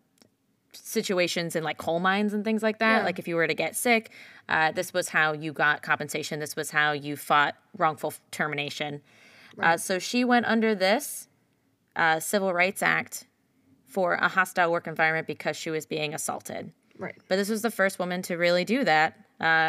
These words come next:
Speaker 1: and to,
Speaker 2: Yeah.
Speaker 1: to bring this court all the, case all the way to the Supreme Court.
Speaker 2: Yeah, so it got to the Supreme Court, and Michelle and her loyals, lawyers obviously filed under Title seven, um,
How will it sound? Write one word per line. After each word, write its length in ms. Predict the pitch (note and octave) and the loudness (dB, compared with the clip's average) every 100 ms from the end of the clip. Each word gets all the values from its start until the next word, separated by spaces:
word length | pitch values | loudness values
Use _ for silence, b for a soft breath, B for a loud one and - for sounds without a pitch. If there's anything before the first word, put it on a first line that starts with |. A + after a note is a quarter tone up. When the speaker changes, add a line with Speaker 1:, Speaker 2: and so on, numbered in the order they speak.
| E3+ | -2
Speaker 1:
and 200 | - F3 | -8 -6
to, 120 | F3 F3 | -2 -4
Speaker 2:
Yeah. 40 | |
Speaker 1:
to 200 | E3+ F#3 | -4 -8
bring 200 | - F3 | -4 -4
this 160 | F3+ F3 | -4 -8
court 280 | - F3+ - | -4 -2 0
all 140 | F3+ | -2
the, 180 | - D#4 - | -4 -8 -8
case 280 | - A3 A3 A3+ | 2 2 2 4
all 180 | A3+ | 4
the 40 | A3 | 4
way 140 | G#3+ | 2
to 80 | G#3 | 0
the 140 | F#3+ | -2
Supreme 400 | F3+ F#3 G#3 G3 | -6 -6 -4 -4
Court. 340 | F#3+ G3 E3 - - | -4 -4 -4 -6 -6
Speaker 2:
Yeah, 200 | F#3 A#3+ - | -2 -2 -4
so 320 | - G#3+ G#3+ | -2 0 2
it 140 | G#3+ | 2
got 180 | G#3 G#3 | 2 0
to 60 | A#3 | -2
the 60 | A3 | -8
Supreme 380 | A#3 G#3+ G3+ | -6 -6 -6
Court, 340 | F#3+ F#3 A3 A3 | -4 0 0 0
and 380 | F#3+ F#3 F3 F3+ | -2 0 -2 -4
Michelle 380 | F#3+ F#3+ G3+ F#3+ | -4 -2 0 0
and 100 | G3+ | 0
her 100 | A3 | -2
loyals, 480 | G#3+ F3+ F#3 F3+ - _ _ | -2 0 0 -2 -8 _ _
lawyers 420 | - F#3 E3 E3+ F3+ | -6 -2 0 0 0
obviously 320 | E3+ F3 F3 | -4 -4 -6
filed 280 | F3 E3 E3+ | -6 -6 -6
under 160 | E3 | -10
Title 320 | F3 E3+ F3+ G3+ | -8 -6 -6 -6
seven, 440 | D#3+ - F#3+ A3 b b b b _ G3+ | -8 -8 -8 -10 b b b b _ 2
um, 300 | G3 F3+ | 4 4